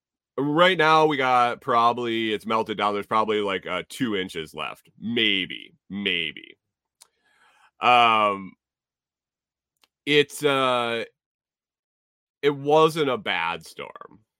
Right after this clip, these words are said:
by any means. Like, even for, even for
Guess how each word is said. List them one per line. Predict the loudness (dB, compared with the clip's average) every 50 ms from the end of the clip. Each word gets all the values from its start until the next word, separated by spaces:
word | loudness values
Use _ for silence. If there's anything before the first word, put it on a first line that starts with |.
| _ _ _ _ _ _ _ _ _ _ _ _ _ 0
by | 2 2 2 2
any | 0 -2 -4 -8 -12 -14
means. | -18 -20 _ _ _ _ _ _ -4
Like, | 0 0 2 2 0 -2 -8 _ _ _ _ _ _ _ _ _ _
even | -10 -6 -4 -2 -2 2 4 4 4 4 0 -6
for, | -12 -14 -4 -2 0 0 0 0 0 0 0 0 0 -2 -4 -8 -10 _ _
even | -6 -6 -4 -4 -6 -6 -6 -8 -8 -10
for | -14 -20 -20 -10 -6 -4 -2 -2 -2 -2 -4 -4 -4 -4 -4 -4 -4 -4 -6 -6 -8